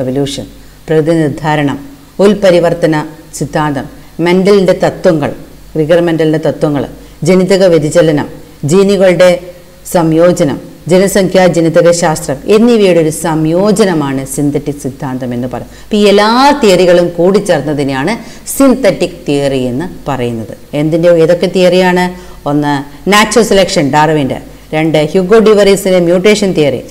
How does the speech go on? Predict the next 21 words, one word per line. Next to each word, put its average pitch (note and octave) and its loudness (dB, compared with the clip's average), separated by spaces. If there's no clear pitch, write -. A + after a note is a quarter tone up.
റിഗർ G#3 4
മെൻഡലിൻ്റെ G3 2
theory, F3 4
genetic G3+ 2
drift G#3 2
എന്നുള്ള F#3 2
theory, D#3+ 4
gene A#3 4
recombination G3+ 0
എന്നുള്ള F#3 2
theory, C#3+ 2
population A3 2
genetics, E3+ 0
ഈ D#3+ 2
എല്ലാ F#3 4
തിയറികളുടെയും G3+ 4
കൂടി G#3+ 4
ചേർന്നതിനെയാണ് D#3+ 0
synthetic D#3 -2
theory C#3+ -2
എന്ന് C#3+ -4